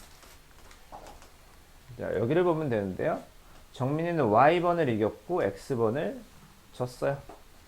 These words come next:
자, 정민이 같은 경우는 이제 이길 때마다 두 계단 올라가는데 Y번 이겼기 때문에 정민이는 이 와이만큼 올라가요.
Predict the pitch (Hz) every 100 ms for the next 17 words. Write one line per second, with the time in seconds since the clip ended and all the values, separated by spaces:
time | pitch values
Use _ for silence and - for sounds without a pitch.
0 | - - - - - - - - 92 92
1 | 135 190 226 226 214 208 190 180 175 165
2 | 185 214 220 220 220 - - - - -
3 | 76 65 - - 160 202 202 190 185 180
4 | 175 - 143 170 165 135 120 120 117 110
5 | 123 175 196 113 101 139 175 185 139 113
6 | - - 101 95 82 175 - - - 123
7 | 123 120 117 165 190 139 180 208 202 202
8 | 175 156 - 175 175 160 113 160 180 120